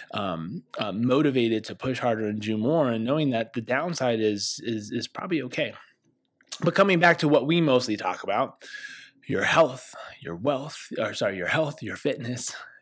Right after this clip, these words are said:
your body, um, there's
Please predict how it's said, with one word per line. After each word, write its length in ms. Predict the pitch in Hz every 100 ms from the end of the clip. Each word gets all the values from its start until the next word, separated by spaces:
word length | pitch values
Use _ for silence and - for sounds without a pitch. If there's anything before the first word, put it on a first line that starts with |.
| 196 170
your 160 | 113
body, 640 | - 117 135 135 131 135 131 - - - - -
um, 680 | 98 90 82 57 55 - - - - - -
there's 420 | 139 139 139